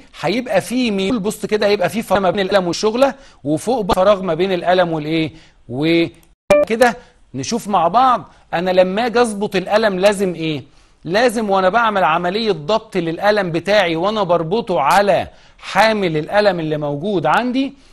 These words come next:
لازم القلم بتاعي يكون مظبوط على الزنبة. ليه على الزنبة؟ ما هو انا ممكن اظبطه على الزنبة او اظبطه على شغلة كانت مخروطة قبل كده.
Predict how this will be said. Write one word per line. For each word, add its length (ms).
لازم 560
القلم 460
بتاعي 440
يكون 320
مظبوط 420
على 220
الزنبة. 560
ليه 320
على 240
الزنبة؟ 560
ما 120
هو 40
انا 100
ممكن 300
اظبطه 380
على 80
الزنبة 400
او 180
اظبطه 340
على 200
شغلة 280
كانت 220
مخروطة 360
قبل 200
كده. 180